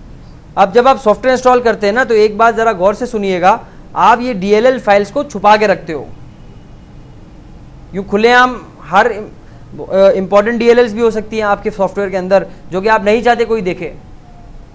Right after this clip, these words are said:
बा-, बा-, बात क्लियर है ये? तो उसके लिए आप क्या करते हो, राइट क्लिक करते हो, right क्लिक करते हो अपने सिस्टम पे, मतलब फोल्ड-, यहाँ पर अपने पूरे फाइल सिस्टम पे, सही है? राइट क्लिक, ऐड स्पेशल फोल्डर,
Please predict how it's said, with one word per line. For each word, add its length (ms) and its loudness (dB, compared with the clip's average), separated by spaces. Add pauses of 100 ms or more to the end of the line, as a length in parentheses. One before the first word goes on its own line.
(500)
बा-, 140 -8
बा-, 160 -6
बात 200 -2
क्लियर 240 0
है 60 4
ये? 260 -2 (500)
तो 60 -10
उसके 300 0
लिए 380 4
आप 160 0
क्या 140 2
करते 260 0
हो, 160 4
राइट 220 0
क्लिक 200 0
करते 200 0
हो, 320 2 (1160)
right 180 2
क्लिक 200 -2
करते 200 0
हो 60 6
अपने 180 -2
सिस्टम 380 -4
पे, 260 -2
मतलब 240 -6
फोल्ड-, 300 -8
यहाँ 300 2
पर 280 0 (480)
अपने 240 -4
पूरे 380 -2
फाइल 220 4
सिस्टम 400 0
पे, 220 -4 (760)
सही 140 0
है? 260 2 (440)
राइट 200 0
क्लिक, 320 2 (320)
ऐड 220 4
स्पेशल 400 -2
फोल्डर, 480 0